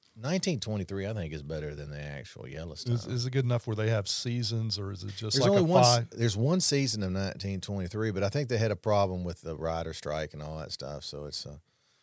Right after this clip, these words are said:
Speaker 1: delayed. But there's gonna be a second season of nineteen twenty-three. It's good. It really is. Um, I haven't actually seen the end of Yellowstone, um, but I'm gonna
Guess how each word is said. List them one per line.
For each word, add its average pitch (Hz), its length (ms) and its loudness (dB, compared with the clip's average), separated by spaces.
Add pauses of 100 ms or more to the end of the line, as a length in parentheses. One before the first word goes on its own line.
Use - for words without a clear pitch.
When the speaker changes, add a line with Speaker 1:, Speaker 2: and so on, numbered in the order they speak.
(240)
Speaker 1:
delayed. 69 560 -8
But 65 180 -16 (600)
there's 131 160 -2
gonna 151 100 0
be 110 80 4
a 90 60 2
second 87 300 0
season 85 380 -6
of 78 60 -8
nineteen 76 320 -12
twenty-three. 82 500 -20 (280)
It's 113 140 -2
good. 92 260 -6 (300)
It - 80 -10
really 87 240 -4
is. 85 280 -12 (440)
Um, 78 320 -8 (1160)
I 117 120 4
haven't 180 240 2
actually 113 320 -2
seen 120 320 0
the 80 120 -4
end 80 480 -8
of 76 160 -8
Yellowstone, 73 720 -10 (220)
um, 73 440 -12 (320)
but 80 100 -10
I'm 82 140 -10
gonna 76 340 -14